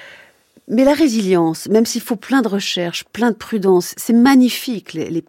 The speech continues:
les précautions de Bowlby. Enfin, je trouve, c'est scientifiquement, philosophiquement magnifique. C-, ça, conceptuellement, ça veut quand même dire, disait Houzel,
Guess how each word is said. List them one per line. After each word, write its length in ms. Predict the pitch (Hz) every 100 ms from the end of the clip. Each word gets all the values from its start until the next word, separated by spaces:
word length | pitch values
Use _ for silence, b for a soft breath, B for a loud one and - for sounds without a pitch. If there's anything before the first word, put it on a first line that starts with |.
| -
les 140 | 170
précautions 580 | - 175 170 156 - 170
de 40 |
Bowlby. 300 | 156 165 147
Enfin, 140 | 147 170
je 140 | 165
trouve, 340 | - - 156 -
c'est 220 | - -
scientifiquement, 840 | - - 202 190 180 - - 202
philosophiquement 680 | 202 196 165 170 - - 196
magnifique. 720 | 180 196 202 196 - - _ B B B B B B B
C-, 300 | - - - -
ça, 560 | - - - 240 220 _ -
conceptuellement, 640 | 262 294 294 - 214 220 285
ça 140 | 240
veut 140 | 190
quand 140 | 185 208
même 180 | 196 190
dire, 240 | 185 254
disait 240 | 196 185
Houzel, 480 | 196 180 190 220 247